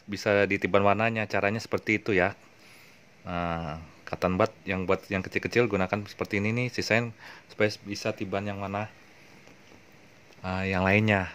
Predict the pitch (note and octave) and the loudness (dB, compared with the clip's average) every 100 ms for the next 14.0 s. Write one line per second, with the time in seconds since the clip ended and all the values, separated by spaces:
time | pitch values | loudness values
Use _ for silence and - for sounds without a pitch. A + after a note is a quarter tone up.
0 | - F2 E2 D#2+ D#2+ - F2 A#2 G#2 G2 | -12 -8 -6 -4 -4 0 4 4 4 6
1 | A#2+ C3+ - F#2+ F2+ - G2 G#2 G2 G#2 | 6 4 0 -4 -2 0 2 2 2 -2
2 | F#2+ F2 F2 F2 F2 E2 E2 A#2+ B2+ - | -2 0 0 0 0 2 4 0 0 -10
3 | - - - - F2+ F2 G2+ A#2 G2 F#2+ | -16 -16 -18 -4 0 4 4 2 0 -8
4 | F2 G#2+ A#2+ C3 - - - - - - | 0 2 2 0 -8 -20 -20 -20 -20 -16
5 | - F#2 F2 F2+ F2 F2+ - E2+ F#2 F#2 | -8 0 0 0 -4 -4 -4 -4 -2 0
6 | F2 D#2+ - - - - - - - - | 0 -4 -14 -20 -20 -20 -20 -20 -20 -20
7 | - - - - - E2 F#2+ G2 - - | -20 -20 -20 -20 -6 -2 -2 -4 -14 -20
8 | - - - - - F#2+ F2 E2 E2 G#2+ | -20 -20 -20 -20 -6 0 0 0 6 8
9 | A#2+ A2+ - F#2 G2+ G2 G#2+ A#2 A2 G2 | 6 2 -6 -8 -6 -4 -2 -2 0 0
10 | G2 G#2+ A2+ A2+ A#2 A#2 A2+ - - - | 0 0 2 2 2 0 -6 -16 -20 -20
11 | - - - - - - - - - - | -20 -20 -20 -20 -20 -20 -20 -20 -20 -20
12 | - - F#2 F#2 - F2 G#2 G2 E2+ E2+ | -20 -2 2 2 2 0 2 2 0 -6
13 | E2 E2+ G#2 A#2 G2 G2+ - - G2+ | -6 -2 -2 0 -2 -4 -8 -6 -6